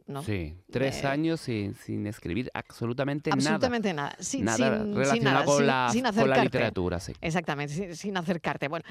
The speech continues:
Speaker 1: y esto fue por algo, por, por, no sé, ¿qué pasó en, en ese periodo, no?
Speaker 2: Se,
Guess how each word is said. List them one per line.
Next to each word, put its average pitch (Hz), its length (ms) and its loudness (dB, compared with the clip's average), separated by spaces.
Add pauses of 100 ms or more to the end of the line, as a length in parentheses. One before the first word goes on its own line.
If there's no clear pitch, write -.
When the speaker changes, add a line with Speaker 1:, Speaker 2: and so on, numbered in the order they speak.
(140)
Speaker 1:
y 214 160 4
esto 311 160 0
fue 320 140 2
por 269 180 2
algo, 330 300 2
por, 214 240 -2 (160)
por, 185 300 -4
no 214 160 -6
sé, 151 260 -4 (880)
¿qué 247 100 0
pasó 156 380 -2
en, 143 140 -6
en 165 180 -6
ese 175 200 -2
periodo, 143 560 0
no? 180 200 -6 (840)
Speaker 2:
Se, 156 960 -4